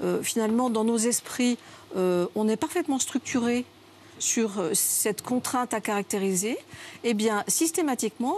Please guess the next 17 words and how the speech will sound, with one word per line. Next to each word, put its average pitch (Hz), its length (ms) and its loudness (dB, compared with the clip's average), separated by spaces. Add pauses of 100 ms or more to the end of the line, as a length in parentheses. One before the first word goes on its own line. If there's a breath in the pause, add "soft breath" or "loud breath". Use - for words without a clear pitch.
lorsque 254 360 0
quelqu'un 208 440 -2
arrive 214 320 -2
devant 208 180 0
le 190 120 4
juge 208 180 0
d'instruction, 226 640 -2 (600 loud breath)
euh, 190 380 2
et 226 80 2
que - 120 0
les 214 100 4
faits 214 160 2
sont 202 160 0
reconnus, 185 480 -2 (400 loud breath)
on 214 80 0
va 190 160 2
dire : « 185 260 0